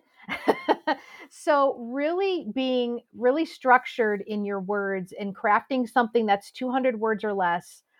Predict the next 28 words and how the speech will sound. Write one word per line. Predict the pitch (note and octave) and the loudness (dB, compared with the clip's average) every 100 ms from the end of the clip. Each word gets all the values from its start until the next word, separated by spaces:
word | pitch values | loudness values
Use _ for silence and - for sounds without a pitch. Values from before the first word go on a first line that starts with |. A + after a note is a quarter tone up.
| _ _ | _ _
or | G#3+ G#3 | -6 0
crafting | C4+ B3 B3+ C4+ | 6 6 4 -2
a | A#3+ | -2
voicemail | G#3+ G#3+ G#3+ A3+ G3+ G3 F#3+ | 0 0 -2 -2 2 2 2
that's, | F#3 F#3 - - | 0 -2 -12 -8
you | G3+ | -4
know, | F3 - _ - | -4 -6 _ 0
thirty | C4+ C4 | 2 2
seconds | C4+ A#3+ A3+ G3 F#3+ | 4 4 4 0 0
or | F#3 | 0
less, | E3+ D#3 D#3+ - _ _ _ _ - | 0 -2 -4 -12 _ _ _ _ 2
just | A#3+ B3 - | 4 4 2
to | D#4 | -2
be | A#3 A#3 | 2 2
very | G3+ G#3 G#3+ A3+ | 4 4 4 2
compelling | A#3 B3 - A#3+ B3 A3 | 2 -2 6 8 8 6
enough | F3 D#3+ - | 2 0 0
that | F#3+ F#3+ | 0 2
they | F#3 | 0
want | F#3 F#3 F#3 F#3 - | 2 2 2 0 -6
to | G3+ F#3+ F#3 | -2 -2 -4
keep | - F3+ - | -4 -6 -4
talking | - A#2+ - C3+ C3+ | -8 -8 -8 -8 -6
to | - | -6
you. | A#2+ F#2+ - _ _ - | -6 -6 -10 _ _ 6
That's | F3+ F3 E3+ | 6 6 0
your | D#3+ | -2
goal. | G2+ - - | -2 -6 -8